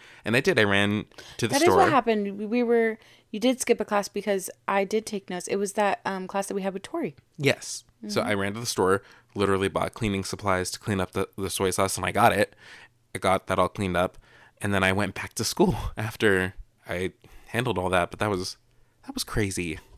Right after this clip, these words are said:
Speaker 2: That was crazy.
Speaker 1: Really crazy.
Speaker 2: Ugh.
Speaker 1: Living
Speaker 2: Um,
Speaker 1: together.
Speaker 2: Yeah. There was something else I was gonna say, and I don't remember what it was.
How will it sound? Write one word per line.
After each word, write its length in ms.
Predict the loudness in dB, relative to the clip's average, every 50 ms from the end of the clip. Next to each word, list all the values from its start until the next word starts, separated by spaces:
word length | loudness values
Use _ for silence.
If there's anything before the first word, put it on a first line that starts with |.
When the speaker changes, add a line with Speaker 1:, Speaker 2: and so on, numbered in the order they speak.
| -18 -18 -16
Speaker 2:
That 160 | -16 -14 -14
was 180 | -14 -14 -14 -16
crazy. 640 | -16 -16 -14 -14 -14 -16 -18 -20 -20 -20 -16 -10
Speaker 1:
Really 180 | -6 -6 -6 -6
crazy. 480 | -4 -4 -6 -4 -4 -6 -8 -8 -10 -12 -18 -20 -20 _ _ _ -14 -12
Speaker 2:
Ugh. 100 | -12 -12 -12 -14 _ _ _ _ _ _ _ _ -20 -20 -20 _ _
Speaker 1:
Living 340 | -6 -4 -2 -2 0 0 -2
Speaker 2:
Um, 60 | -2
Speaker 1:
together. 640 | -4 -6 -10 -8 -10 -10 -10 -8 -8 -8 -8 -10 -12 -14 -18 -20 -20 -20 _ _ _ _ _ _ _ _ _ -20 -20 _ _ _ _ -16
Speaker 2:
Yeah. 400 | -10 -8 -6 -4 -4 -4 -4 -6 -10 _ _ -20 -20 -20 -20 -20 -20 _ _
There 80 | -8 -8
was 80 | -6
something 220 | -6 -4 -4 -2 -2
else 120 | -2 -2
I 40 | -4
was 120 | -4 -4 -6
gonna 140 | -8 -12 -12
say, 180 | -10 -10 -10
and 100 | -10 -8
I 60 | -10 -10
don't 200 | -10 -12 -12 -10
remember 300 | -10 -10 -10 -10 -12 -12
what 100 | -12 -12
it 100 | -12 -12
was. 440 | -12 -12 -14 -14 -16 -18 -20 -20